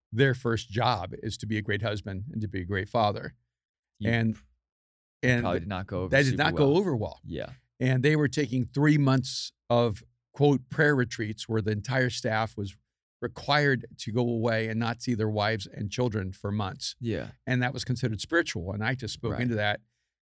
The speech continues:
Speaker 1: And, um, and it, I was surprised I was ever invited back.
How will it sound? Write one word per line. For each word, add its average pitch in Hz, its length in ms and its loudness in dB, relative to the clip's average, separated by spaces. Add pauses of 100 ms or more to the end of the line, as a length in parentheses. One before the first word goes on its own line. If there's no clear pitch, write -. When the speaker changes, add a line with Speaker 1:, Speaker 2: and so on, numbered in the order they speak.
(160)
Speaker 1:
And, 110 500 0 (160)
um, 107 420 0 (960)
and 117 220 2
it, 120 160 2 (840)
I 143 80 4
was 156 140 2
surprised 135 340 4
I 123 40 4
was 117 100 2
ever 120 160 2
invited 107 340 -2
back. 127 460 0